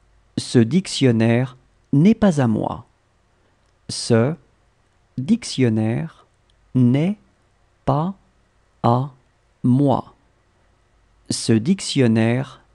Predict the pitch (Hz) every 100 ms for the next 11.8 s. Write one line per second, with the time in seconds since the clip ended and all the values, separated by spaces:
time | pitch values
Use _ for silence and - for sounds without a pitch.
0 | - 117 185 220 175 135 110 98 85 -
1 | - _ _ _ _ _ _ _ _ _
2 | _ _ _ _ _ _ _ _ _ _
3 | _ _ _ _ _ _ _ _ _ _
4 | _ _ _ _ _ _ _ _ _ _
5 | - 113 160 214 - - 127 123 123 -
6 | _ _ _ _ - 196 185 135 - -
7 | - - 113 113 98 - 60 - _ _
8 | _ _ _ _ _ _ _ _ _ _
9 | _ _ - - 214 220 - 175 143 143
10 | 143 151 139 _ _ _ - 110 104 110
11 | 160 - 180 131 110 - - -